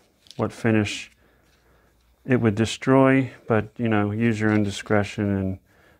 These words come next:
check out what, what's good to, uh, clean yours. But all the guitars I ever had are, like, Squiers and Epiphones and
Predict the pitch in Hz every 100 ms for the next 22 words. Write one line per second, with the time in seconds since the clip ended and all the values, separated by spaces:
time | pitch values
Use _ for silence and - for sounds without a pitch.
0 | _ - 120 113 110 107 107 107 - 107
1 | 104 - 110 107 - 104 98 98 95 -
2 | - 117 110 107 104 - 107 82 131 123
3 | 107 113 107 101 104 101 101 95 101 98
4 | 98 98 101 101 - - 110 101 101 101
5 | - 101 98 98 _ _ _ _ - 113
6 | 117 101 107 104 101 101 98 101